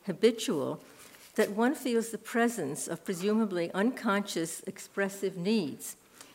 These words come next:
It is as if the novel's intellectual and ideological muddle is merely a superficial layer of flotsam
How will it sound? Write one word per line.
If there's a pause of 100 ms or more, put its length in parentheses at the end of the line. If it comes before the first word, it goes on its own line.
It
is
as
if
the
novel's
intellectual
and (360)
ideological
muddle (240)
is
merely
a
superficial
layer
of
flotsam